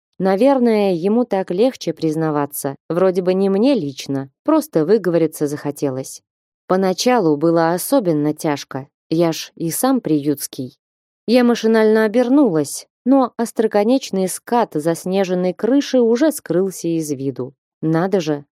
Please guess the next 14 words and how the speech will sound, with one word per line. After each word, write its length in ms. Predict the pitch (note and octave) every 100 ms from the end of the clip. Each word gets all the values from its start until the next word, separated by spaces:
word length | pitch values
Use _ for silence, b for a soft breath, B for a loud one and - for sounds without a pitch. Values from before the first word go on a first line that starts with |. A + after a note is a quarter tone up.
| _ E3
по 80 |
высокосветским 880 | E3 E3+ F3 F3 E3 E3 F#3+ - F#3
манерам 520 | F3 E3+ E3 F3+ F#3+ D#3+
помощника 580 | D3 D3+ E3+ E3+ D#3
президента 680 | D3+ D#3 D#3 D3 D#3+ A3 G3+
и 220 | G3 -
не 160 | A3+ G#3+
скажешь, 680 | - - C#3 G3+ B3 - -
что 300 | - - C#3+
он 260 | D#3+ A#3+ D#3
вырос 460 | D#3+ F#3 - - _
в 100 | -
казенном 580 | B3 G#3+ E3 C3+ C#3 E3
заведении. 800 | G3 A3 A#3 F#3+ D3+ C3 B2+